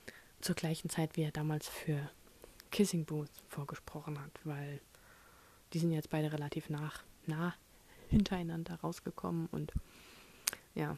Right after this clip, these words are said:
fand ich sehr witzig, vor allem wenn ich den Film jetzt gesehen hab und, und stell mir dann da den vor, er ist ja, weil der, der Partner, den sie jetzt hatte, der war so, ich glaub, das war ein Afroamerikaner und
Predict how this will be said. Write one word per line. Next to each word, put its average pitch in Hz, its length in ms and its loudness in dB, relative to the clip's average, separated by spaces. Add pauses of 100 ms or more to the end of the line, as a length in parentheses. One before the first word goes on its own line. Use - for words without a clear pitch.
fand 175 220 4
ich 156 80 -4
sehr 151 220 -2
witzig, 208 280 0 (120)
vor - 120 0
allem 170 120 2
wenn 175 80 4
ich 175 80 2
den 160 160 0
Film 185 180 4
jetzt 185 180 2
gesehen 185 440 2
hab 240 80 -8 (160)
und, 165 240 -2
und 175 140 -2
stell 175 200 2
mir 180 140 2
dann 165 160 0
da 165 100 -4 (120)
den 170 180 2
vor, 247 320 4 (480)
er 170 100 2
ist - 160 -2
ja, 160 140 0 (300)
weil 165 120 6
der, 165 140 2 (140)
der 160 100 2
Partner, 214 360 2
den 185 180 2
sie 180 100 4
jetzt 180 220 0
hatte, 254 160 0
der 185 160 4
war 175 140 2
so, 175 260 2 (600)
ich - 80 -6
glaub, 196 180 0
das - 180 -2
war 175 120 4
ein 175 140 4 (360)
Afroamerikaner 277 800 0 (2000)
und 196 220 8